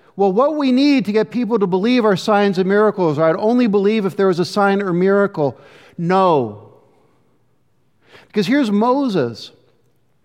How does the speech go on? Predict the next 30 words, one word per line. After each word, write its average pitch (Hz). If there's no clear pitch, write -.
in 147
front 196
of, -
again, 120
I'm 127
not 139
exaggerating, 123
the 120
literal 165
burning 151
bush, 143
the 190
burning 190
bush, 135
the 156
only 185
burning 165
bush 131
that 131
there 127
have -
ever 180
been 139
in 123
which 127
the 123
presence 214
of 190
God 139
is, 131